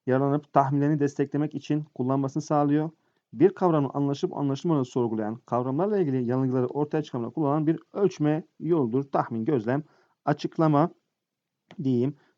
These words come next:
Lafı fazla uzatmadan hemen anlam çözümü tablosuna gelelim. Anlam çözümü tablosunda biz yine öğrencinin ne yapıyoruz? Kavram yanılgısını tespit ediyoruz. Artı ki burada demiştik anlam çözümü tablosu. Ee, yani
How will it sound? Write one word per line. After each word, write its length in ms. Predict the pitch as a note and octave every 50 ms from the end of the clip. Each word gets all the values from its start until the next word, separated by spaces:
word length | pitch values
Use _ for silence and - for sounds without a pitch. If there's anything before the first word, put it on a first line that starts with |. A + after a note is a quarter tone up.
| - A#2+
Lafı 140 | B2+ E3 E3
fazla 420 | - C3+ A#2+ A2 G#2 A#2+ D3+ -
uzatmadan 760 | - - B2+ A#2 C3+ D3 D3 - C3+ A#2+ A#2 C3+ E3 G3 - _ _ _ _ _ _ _ _ -
hemen 280 | D#3+ D3 C#3 C#3+ C#3+ - -
anlam 320 | D3+ D3 C#3+ D#3+ F3 F3+
çözümü 320 | - D#3+ C3 B2 A#2+ A2+ -
tablosuna 400 | - D3 C3 A#2+ B2 - G#3 F#3
gelelim. 200 | D#3 B2+ A2 - - -
Anlam 220 | E3 F3 G3+ A#3 A3+
çözümü 240 | - G3+ F#3 F#3 F#3
tablosunda 480 | F#3 F3 D#3+ D#3 - - D3 D3+ D#3+ - _ - - _ _ -
biz 180 | E3 F#3+ F3+ E3
yine 220 | G#3 F3+ E3 E3+ E3+ - _ _ _ _ -
öğrencinin 680 | C#3+ D#3 F3+ F#3+ G3 G3+ G3 E3+ E3 F3 F3 F3+ - _ -
ne 80 | F#3 F#3
yapıyoruz? 300 | F#3 F#3 F3 F3+ F3 -
Kavram 400 | - D#3+ D3+ D3 E3 G#3+ A#3+ A#3+
yanılgısını 380 | A3 G3 D#3+ C#3+ - C3 A#2
tespit 380 | - A#2+ A2+ - - F#3+ F3+ G#3
ediyoruz. 480 | G3+ G3 G#3 G3 G3+ G3+ - - - _ _ _ _ _ _ _ _ _ - _ _ _ _ _ -
Artı 460 | B2+ B2+ B2 - - D3 E3+ G3 G#3+ _ _ _
ki 180 | - B2 A2
burada 180 | A2 A2 B2 B2
demiştik 440 | C3 C#3 C#3+ - - D3 C#3+ - _ _ -
anlam 280 | A#2+ A#2 A2+ A#2 A#2 A#2+
çözümü 360 | - B2 A2 A2+ A2+ A2+ A2+
tablosu. 540 | - A#2+ A2+ A2 A2 - - D3 E3+ F3+ - _ _ _ - - - _ _ -
Ee, 80 | B2+ B2 A#2+ A#2 A#2 A#2 A#2 A#2 A#2 A#2 A#2 A2+ - _ _ _ _ _ _ _ -
yani 180 | B2+ B2 B2